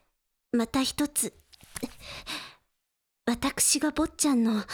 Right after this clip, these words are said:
所有物であるという証。体に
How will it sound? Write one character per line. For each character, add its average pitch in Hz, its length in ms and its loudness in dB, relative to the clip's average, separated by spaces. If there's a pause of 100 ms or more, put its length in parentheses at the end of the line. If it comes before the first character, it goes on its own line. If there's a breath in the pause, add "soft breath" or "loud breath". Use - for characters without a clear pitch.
(680 loud breath)
所 240 220 2
有 277 280 2
物 254 260 -4
で 220 140 0
あ 226 60 2
る 240 120 0
と 240 120 -4
い 202 240 -2
う - 80 -14 (200)
証。 - 540 0 (3250 loud breath)
体 240 380 2
に 262 240 2